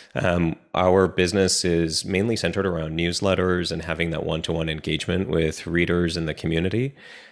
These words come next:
Um, today we've got almost, uh, fifty full-time staff, about sixty percent of them are journalists. Um, and so our goal is to really focus on communities,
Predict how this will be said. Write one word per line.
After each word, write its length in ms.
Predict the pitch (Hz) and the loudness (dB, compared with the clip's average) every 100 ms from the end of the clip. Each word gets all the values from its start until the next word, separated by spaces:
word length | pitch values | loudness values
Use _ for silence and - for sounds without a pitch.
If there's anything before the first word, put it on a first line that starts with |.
| _ | _
Um, 480 | - - 87 82 82 - | -4 -4 -4 -4 -6 -4
today 260 | 95 85 | 0 2
we've 240 | 82 85 - | 4 2 0
got 420 | 85 80 80 80 | 0 2 2 0
almost, 640 | 87 82 82 78 - - | 0 0 0 0 -4 -4
uh, 180 | 82 80 | -2 -2
fifty 320 | - 87 - | 0 0 2
full-time 460 | 82 80 78 80 80 | 0 -2 -2 -2 -2
staff, 560 | - 82 82 82 - | -2 0 2 0 -2
about 320 | - 78 78 - | -6 -6 -4 -4
sixty 280 | - - | -4 -4
percent 340 | 82 82 - 80 | -2 -2 0 0
of 80 | 80 | 0
them 320 | 80 80 78 | 0 -2 -2
are 180 | 82 78 | -2 -2
journalists. 880 | - 107 104 98 92 87 - - - - - - - | -2 0 2 4 4 2 0 -2 -6 -12 -20 -14 -6
Um, 300 | 90 85 - | -2 -2 0
and 220 | 87 85 | 2 2
so 320 | - 85 80 | 4 4 4
our 160 | - 113 | 4 2
goal 420 | - 85 98 85 | 2 2 4 2
is 200 | 80 78 | 0 -2
to 180 | - 85 | -6 -4
really 300 | 82 87 90 | 2 2 2
focus 420 | - 82 85 - | 0 0 0 0
on 140 | 80 | -2
communities, 680 | - 82 80 80 - - - | -4 -2 -2 -2 -4 -4 -6